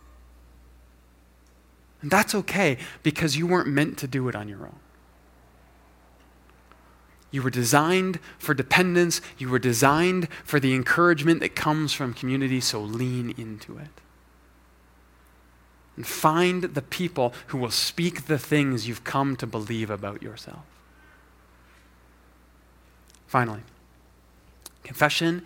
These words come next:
is about healing. And as we saw in James, I think very much he is tying confession to physical healing. I'm not gonna deny that.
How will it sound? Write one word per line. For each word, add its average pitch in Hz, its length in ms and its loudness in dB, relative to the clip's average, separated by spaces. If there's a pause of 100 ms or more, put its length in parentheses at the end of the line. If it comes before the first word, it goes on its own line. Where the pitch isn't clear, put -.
(240)
is 127 100 -2
about 143 680 0 (500)
healing. 117 500 -6 (2500)
And 156 80 8
as 147 80 6
we 151 60 6
saw 247 200 4
in 156 200 4
James, 185 340 8
I 165 60 4
think - 240 2
very 240 360 8
much 196 320 8
he 180 140 6
is 156 140 4
tying 185 460 6
confession 160 540 4
to 131 100 -2
physical 135 400 2
healing. 107 340 -2
I'm 117 60 -2
not 143 140 4
gonna 131 160 -2
deny 110 280 -4
that. 60 240 -10